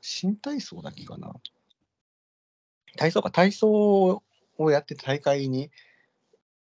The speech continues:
優勝を目指す日々を送ってるんですが、なんか、その、一回その中で、家の中にでっ、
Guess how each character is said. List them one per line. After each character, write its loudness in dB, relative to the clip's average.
優 -2
勝 -4
を -2
目 2
指 0
す -8
日 -6
々 0
を 2
送 -6
っ -6
て -6
る 0
ん -4
で -6
す -16
が、 4
な -2
ん -4
か、 -2
そ -8
の、 -8
一 -12
回 0
そ -2
の -4
中 -4
で、 -2
家 0
の -2
中 -2
に -4
で -8
っ、 -20